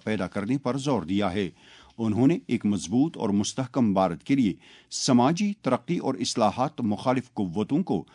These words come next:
شکست دینے کی اپیل کی ہے۔ وزیر شری گورو، گرو روی داس سبا باہو فورٹ کی جانب سے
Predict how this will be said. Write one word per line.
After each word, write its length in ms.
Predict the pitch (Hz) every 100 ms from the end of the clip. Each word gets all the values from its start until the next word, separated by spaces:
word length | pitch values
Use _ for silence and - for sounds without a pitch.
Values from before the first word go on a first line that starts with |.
| _
شکست 560 | - - 135 131 - - 110
دینے 200 | 110 110
کی 180 | - 104
اپیل 320 | 90 120 135
کی 240 | 110 123
ہے۔ 120 | 117 180 _ _ -
وزیر 600 | 92 92 139 95 - -
شری 380 | - 131 110 -
گورو، 420 | 101 98 110 143
گرو 420 | 165 - 117 147 120
روی 180 | 110
داس 300 | 104 110 147
سبا 340 | - - 156 156
باہو 400 | 107 107 104 117
فورٹ 260 | - 127
کی 120 | 143 117
جانب 300 | 104 135 165
سے 220 | 131